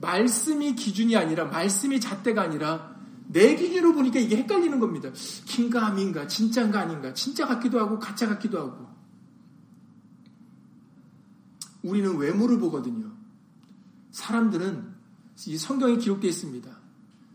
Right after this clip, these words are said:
"사람은 너는 외모를 보거니와 나는 중심을 보거니라."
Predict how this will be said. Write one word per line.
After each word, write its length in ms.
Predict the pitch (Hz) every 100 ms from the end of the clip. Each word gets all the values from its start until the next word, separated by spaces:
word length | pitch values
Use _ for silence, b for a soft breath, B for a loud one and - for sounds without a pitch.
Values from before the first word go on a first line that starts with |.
| - -
"사람은 560 | - - 240 240 226 165
너는 320 | 170 220 190
외모를 440 | 170 220 247 247
보거니와 720 | 214 196 170 147 139 113 - - - - -
나는 380 | - 135 135 131
중심을 560 | - 254 277 - 302 254
보거니라." 480 | 202 165 156 123